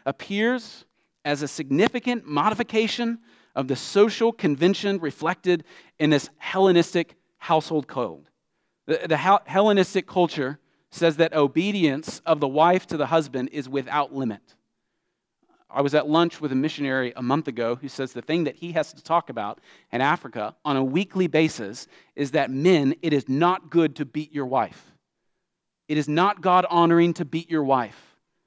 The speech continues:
The idea of her submitting herself to you, that is not what that's talking about.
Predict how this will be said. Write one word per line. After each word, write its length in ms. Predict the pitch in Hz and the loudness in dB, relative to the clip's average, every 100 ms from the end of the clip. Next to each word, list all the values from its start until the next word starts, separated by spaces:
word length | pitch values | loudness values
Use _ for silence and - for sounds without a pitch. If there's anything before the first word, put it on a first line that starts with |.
| _ _ | _ _
The 160 | 147 165 | 2 4
idea 380 | 196 196 202 190 | 4 2 2 2
of 80 | - | 0
her 260 | - 196 | -4 -4
submitting 600 | 196 - 160 147 165 202 | -4 -8 -8 -4 -4 -4
herself 440 | 185 180 - 190 185 | -8 -10 -4 -4 -4
to 100 | 175 | -10
you, 300 | 175 196 196 _ _ _ _ _ _ _ | -8 -8 -10 _ _ _ _ _ _ _
that 160 | 156 156 | 0 2
is 100 | 110 | 0
not 380 | 110 147 180 | 0 0 0
what 140 | 180 165 | -4 -4
that's 220 | 180 - | -4 -6
talking 360 | - 170 - 113 | -12 -12 -12 -14
about. 220 | 90 | -16